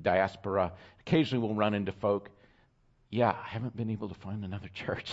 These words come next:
like this." I've heard that from multiple people. It's like, okay,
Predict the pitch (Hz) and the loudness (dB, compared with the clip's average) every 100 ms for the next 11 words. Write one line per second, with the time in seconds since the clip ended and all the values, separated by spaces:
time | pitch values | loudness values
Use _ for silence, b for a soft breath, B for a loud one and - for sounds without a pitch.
0 | - 85 - - 58 - - 110 131 427 | -8 -8 -8 -8 -8 -8 -8 -6 2 2
1 | 359 175 104 - 143 160 160 - - - | 4 4 2 2 0 2 0 -2 -4 -2
2 | 135 139 - - - _ 107 110 - - | -4 -4 -4 -6 -12 _ -4 -4 -6 -10
3 | 110 110 | -6 -6